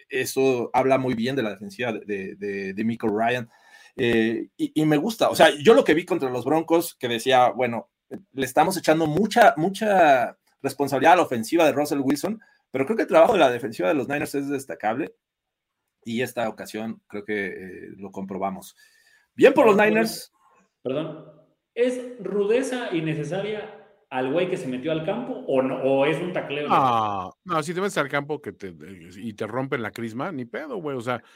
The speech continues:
Speaker 3: es el precio de la fama, papá.
Speaker 1: Decían que era,
Speaker 2: Sí.
Speaker 1: este,
Speaker 2: Sí,
Speaker 1: revelación de
Speaker 2: sí.
Speaker 1: sexo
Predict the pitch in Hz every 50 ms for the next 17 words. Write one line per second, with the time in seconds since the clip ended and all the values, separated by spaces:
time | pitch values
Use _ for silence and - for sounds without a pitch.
0 | - - - _ - 143 143 190 165 139 - 165 165 - 185 156 131 107 135 165
1 | 220 226 180 139 - 101 92 73 71 - - _ _ _ _ _ _ _ _ 120
2 | 117 110 135 135 135 151 143 139 139 135 107 117 113 - - - 113 113 110 110
3 | 107 98 - - _ _ _ _ _ _ _ 147 - 139 143 147 147 - - 180
4 | 175 - - - 185 180 170 - - - 165 147 147 143 123